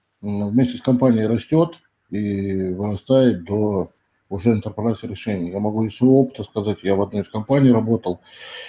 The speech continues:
я туда пришёл, м, в компании было семь человек, э, я проработал там шесть лет, когда уходил, было пятьсот человек, включая четыре филиала,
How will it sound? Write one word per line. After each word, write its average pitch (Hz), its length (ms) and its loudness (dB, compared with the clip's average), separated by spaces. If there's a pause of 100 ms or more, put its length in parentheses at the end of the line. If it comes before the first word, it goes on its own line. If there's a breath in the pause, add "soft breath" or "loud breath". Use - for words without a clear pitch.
(160 loud breath)
я 127 120 4
туда 127 220 4
пришёл, 127 580 4 (100)
м, 107 600 0
в 98 100 -12
компании 127 340 4
было 113 220 2
семь 135 240 2
человек, 113 600 0 (160)
э, 98 200 -6
я 98 100 -4
проработал 107 440 -4
там 104 120 -2
шесть 101 260 -10
лет, 123 180 0
когда 104 160 -4
уходил, 101 400 0
было 95 200 -6
пятьсот 110 340 -4
человек, 120 480 0
включая 104 380 -6
четыре 110 320 -6
филиала, 101 600 -4